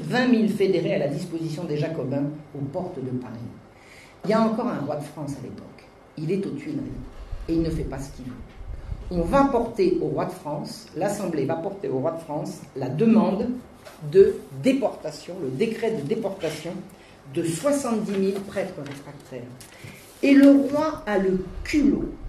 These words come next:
de refuser de signer cette ignominie. Il oppose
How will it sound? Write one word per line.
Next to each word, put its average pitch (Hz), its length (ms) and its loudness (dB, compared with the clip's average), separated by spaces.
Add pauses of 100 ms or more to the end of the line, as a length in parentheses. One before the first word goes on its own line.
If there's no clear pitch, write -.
(320)
de 185 120 6
refuser 185 840 4 (100)
de 139 80 -4
signer 139 400 -2
cette 127 280 -6
ignominie. 135 480 -6 (1120)
Il 202 140 4
oppose 202 420 6